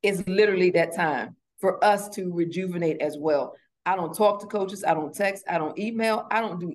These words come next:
anything during that week. I learned the hard way. Now, seven years p-, into it, I learned. I mean, I'm going into year eleven, but I still learned it, right? And because I want to be available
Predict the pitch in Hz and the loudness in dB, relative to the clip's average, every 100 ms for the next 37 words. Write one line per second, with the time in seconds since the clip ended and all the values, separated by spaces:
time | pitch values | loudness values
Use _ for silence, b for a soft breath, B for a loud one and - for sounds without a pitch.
0 | - 247 277 277 247 240 233 233 233 190 | -2 0 2 2 0 0 0 2 2 -2
1 | 233 269 277 b b b _ 190 202 202 | -4 -6 -8 b b b _ 4 6 6
2 | 190 185 185 175 - 180 180 160 135 180 | 4 4 4 2 -2 -2 2 2 2 -2
3 | 120 - _ - 202 170 160 170 143 135 | -2 -6 _ -4 -2 -2 -2 0 -2 -4
4 | - - - - 392 - 170 147 131 135 | -16 -14 -8 -2 -2 0 0 2 0 -2
5 | 135 143 151 156 151 185 165 165 156 139 | -8 -4 -4 -4 -4 -4 -4 -4 -2 2
6 | 190 240 165 165 247 185 - B B 247 | 4 4 2 0 0 0 -4 B B -4
7 | 339 339 294 254 247 190 143 - 170 185 | -2 -2 0 0 -2 -2 -6 -6 -4 -2
8 | 226 - b b b - 202 202 202 214 | -4 -10 b b b -8 -4 -2 0 0
9 | 202 - 214 240 220 202 196 180 175 165 | 0 0 2 2 0 -6 -6 -4 -2 2
10 | 160 160 160 151 | 2 2 -4 -4